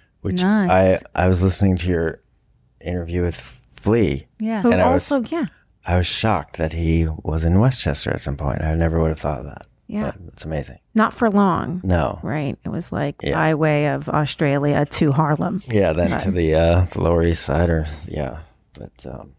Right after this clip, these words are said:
Speaker 1: so anyway.
Speaker 2: Whoa, seven sibs. And any
Speaker 1: Yeah.
Speaker 2: of them musical at all, or wh-,
Speaker 1: Yeah.
Speaker 2: yeah?
Speaker 1: Um, my, my sister is very, a really talented singer.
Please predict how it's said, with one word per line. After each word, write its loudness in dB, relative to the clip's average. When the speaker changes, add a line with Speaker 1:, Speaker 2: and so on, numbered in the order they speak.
Speaker 1:
so 2
anyway. 2
Speaker 2:
Whoa, 0
seven 0
sibs. -2
And 4
any 6
Speaker 1:
Yeah. 6
Speaker 2:
of 2
them 6
musical 4
at 2
all, 2
or -2
wh-, -10
Speaker 1:
Yeah. 4
Speaker 2:
yeah? 2
Speaker 1:
Um, 2
my, 2
my 0
sister 0
is 0
very, 2
a -6
really -2
talented -10
singer. -8